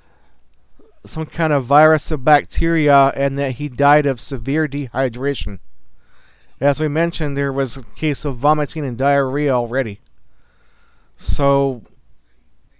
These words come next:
no one knows exactly what kind of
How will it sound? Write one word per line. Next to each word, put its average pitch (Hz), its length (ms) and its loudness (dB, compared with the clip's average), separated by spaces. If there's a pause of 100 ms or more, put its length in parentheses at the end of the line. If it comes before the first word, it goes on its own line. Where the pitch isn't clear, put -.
(200)
no 151 220 -2
one 151 260 0
knows 143 320 2
exactly 135 880 0 (320)
what - 220 -2
kind 143 360 -4
of 127 320 -2